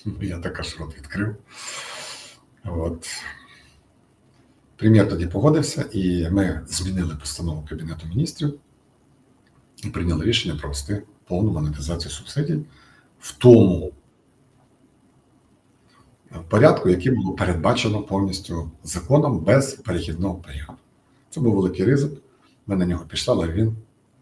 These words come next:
повністю себе виправдав. І по сьогоднішній день субсидії виплачуються ось таким готівковому порядку. Так оце я вам навів приклад тоді, коли президент... Мені потелефонував особисто,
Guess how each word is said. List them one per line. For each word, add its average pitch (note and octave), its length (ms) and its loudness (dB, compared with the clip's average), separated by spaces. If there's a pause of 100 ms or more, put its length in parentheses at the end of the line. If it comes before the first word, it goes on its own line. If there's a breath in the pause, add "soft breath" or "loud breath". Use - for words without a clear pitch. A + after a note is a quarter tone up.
(120)
повністю G#2 400 0
себе C#2 180 -8
виправдав. C#2 500 -8 (320)
І - 80 -16
по - 120 -12
сьогоднішній - 440 -8
день D#3 200 -2 (680 loud breath)
субсидії - 460 -4
виплачуються - 540 -4
ось D2 80 -12
таким - 260 -6
готівковому E2 640 -8 (200)
порядку. C#2+ 400 -12 (260 loud breath)
Так - 160 -6
оце C3+ 340 4 (300)
я A2 160 6
вам G#2 140 4
навів A#2+ 300 6
приклад D#3 420 4
тоді, F2+ 240 -2
коли A2+ 240 2
президент... A2 520 2 (340 loud breath)
Мені C3 320 10
потелефонував F#2+ 800 -2
особисто, - 600 0